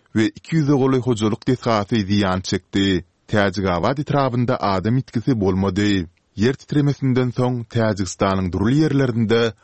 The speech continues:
azyndan üç gezek gaýtadan titremeler boldy. On dördünji aprel güni ýerden Rus etrafynyň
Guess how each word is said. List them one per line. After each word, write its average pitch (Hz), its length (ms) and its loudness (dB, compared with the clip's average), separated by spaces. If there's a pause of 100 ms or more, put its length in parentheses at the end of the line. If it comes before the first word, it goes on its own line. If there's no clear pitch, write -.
(160)
azyndan 98 560 0
üç - 160 -8
gezek 139 340 0
gaýtadan 117 500 -2
titremeler 127 640 0
boldy. 95 560 0 (300)
On 110 200 2
dördünji 98 420 0
aprel 147 340 0
güni 135 140 2
ýerden 117 500 0 (200)
Rus 139 220 2
etrafynyň 120 680 0